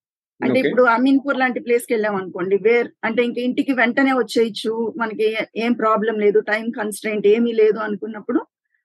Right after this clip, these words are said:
Speaker 1: మార్నింగ్ సిక్స్, ఆ, సిక్స్ థర్టీ అట్లా వెళ్తాము సన్ రైజ్ టైమ్ కి. And నైన్ థర్టీ వరకు బర్డ్స్,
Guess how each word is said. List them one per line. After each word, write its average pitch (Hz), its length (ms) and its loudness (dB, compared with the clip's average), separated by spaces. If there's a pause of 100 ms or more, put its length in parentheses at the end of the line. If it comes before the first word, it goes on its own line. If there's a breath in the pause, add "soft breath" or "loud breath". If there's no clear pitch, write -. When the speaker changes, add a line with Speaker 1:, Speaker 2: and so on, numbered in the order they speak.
(120)
Speaker 1:
మార్నింగ్ 269 540 4
సిక్స్, - 760 -8 (260)
ఆ, 220 140 -4 (100)
సిక్స్ 220 220 -6
థర్టీ 247 240 2
అట్లా 214 220 0
వెళ్తాము 175 500 -4
సన్ 208 220 -2
రైజ్ 196 200 0
టైమ్ 143 260 -2
కి. - 200 -12 (640)
And 254 100 4
నైన్ 254 260 4
థర్టీ 294 280 0
వరకు 285 280 -2
బర్డ్స్, 247 360 -2